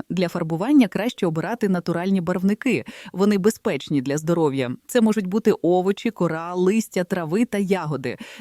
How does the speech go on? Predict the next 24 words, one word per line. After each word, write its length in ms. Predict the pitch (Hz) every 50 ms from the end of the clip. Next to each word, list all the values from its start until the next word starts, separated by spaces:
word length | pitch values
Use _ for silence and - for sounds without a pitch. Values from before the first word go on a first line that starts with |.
| 185 -
Наприклад, 480 | 185 190 185 214 208 190 202 175 165
буряк 340 | 165 180 202 208 196 175 170
дає 260 | 160 170 170 175 165 - -
рожевий 540 | 185 202 220 208 202 208 185 143 127 123
колір, 400 | 123 - - 214 262 247 214 175
куркума, 680 | - - - 196 180 - - 160 147 135 135 180 226 247 226
жовтий, 500 | 196 160 151 139 131 135 - - 240 226
чай 280 | 190 - - 214 226 247
каркаде, 680 | - 233 208 208 - 220 190 165 147 143 135 127 123
синій, 520 | - - - 165 175 190 220 247 269 277 - - - - - -
а 120 | 180 175
шпинат — 460 | - - - 180 175 175 233 262 208
зелений. 540 | 175 180 175 160 156 147 147 139 131 120 104
Такі 300 | - - 165 170 - 208
барвники 500 | 170 175 175 165 180 180 175 - 180 160
не 140 | 165 185 208
такі 260 | - 226 - - 180
яскраві, 500 | 143 127 - - - 196 233 247 214 190
як 180 | 170 175 - -
спеціальні, 680 | - - 220 - - 247 247 285 302 277 247 226 208 - - - - - -
але 280 | - 180 190 214 214 214
здивують 560 | 180 170 160 160 139 151 190 240 240 220 -
своєю 500 | - - 160 156 151 139 151 165 165 147
палітрою. 680 | - 160 165 170 156 139 - - 123 123 113 98 -